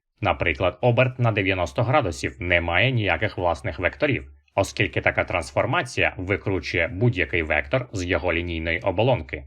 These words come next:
Якщо ви спробуєте обчислити власне значення такого оберту, погляньте, що вийде.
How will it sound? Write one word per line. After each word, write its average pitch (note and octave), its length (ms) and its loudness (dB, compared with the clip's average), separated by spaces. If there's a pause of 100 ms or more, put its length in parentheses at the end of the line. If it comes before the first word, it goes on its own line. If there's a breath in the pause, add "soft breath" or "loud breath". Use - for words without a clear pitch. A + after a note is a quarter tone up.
(140)
Якщо G#2+ 380 0
ви D#3+ 80 0
спробуєте C#3+ 520 0
обчислити A#2+ 640 2
власне F2+ 480 0
значення F2+ 460 0
такого E2 500 0
оберту, C3 480 2 (280)
погляньте, E2+ 720 2
що - 260 0
вийде. G2 380 0